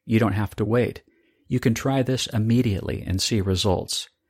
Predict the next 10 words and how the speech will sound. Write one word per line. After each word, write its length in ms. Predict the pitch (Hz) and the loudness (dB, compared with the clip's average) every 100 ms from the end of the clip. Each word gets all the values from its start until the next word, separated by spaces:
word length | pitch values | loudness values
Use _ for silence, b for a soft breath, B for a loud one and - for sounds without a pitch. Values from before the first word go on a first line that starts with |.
| _ | _
You 120 | - 117 | -2 2
just 260 | 127 - | 4 2
need 180 | 120 113 | 2 0
to 40 | 107 | -2
find 360 | - 110 110 | 0 0 2
yours 460 | 107 95 85 85 - | 2 2 2 0 -4
and 160 | - 107 | -2 0
begin 360 | 113 95 85 87 | 0 0 0 2
using 380 | 110 104 95 | 2 2 0
them. 240 | 78 57 | 0 -4